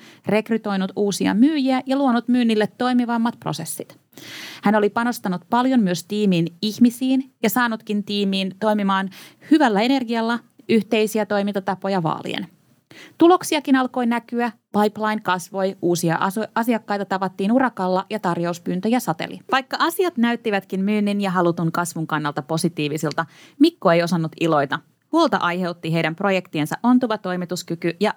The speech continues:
jo asiakkaille näkyvät vaikeudet. Ihmisiä ei resurssoitu hankkeisiin oikein, työnjohtajat voivat huonosti liiallisen työ-, työkuorman ja paineen alla,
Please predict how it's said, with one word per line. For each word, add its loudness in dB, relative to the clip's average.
jo -2
asiakkaille -4
näkyvät -8
vaikeudet. -6
Ihmisiä 2
ei 0
resurssoitu -4
hankkeisiin -2
oikein, 0
työnjohtajat 2
voivat -2
huonosti 2
liiallisen 0
työ-, 0
työkuorman 0
ja -2
paineen 2
alla, -2